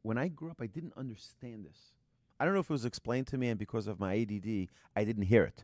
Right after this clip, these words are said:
<laughs> right? It's possible that I just didn't hear it. But I didn't understand that it's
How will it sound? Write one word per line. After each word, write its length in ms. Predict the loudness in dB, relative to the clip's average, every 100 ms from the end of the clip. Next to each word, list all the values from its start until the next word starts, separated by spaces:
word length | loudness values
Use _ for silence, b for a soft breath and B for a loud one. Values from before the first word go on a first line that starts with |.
| -20
<laughs> 120 | -2
right? 120 | 0 2
It's 220 | 0 0
possible 420 | 6 6 6 2
that 100 | 6
I 60 | 4
just 160 | 2 -4
didn't 160 | -2
hear 140 | 0 0
it. 80 | B B 2
But 240 | 2 2 b b b b b _ _ _ _ _
I 160 | 6 6
didn't 440 | 4 -2 -2 -8 -2
understand 840 | -2 -2 -6 -4 -2 0 -2 -6 -16 _ _
that 140 | 4
it's 180 | 4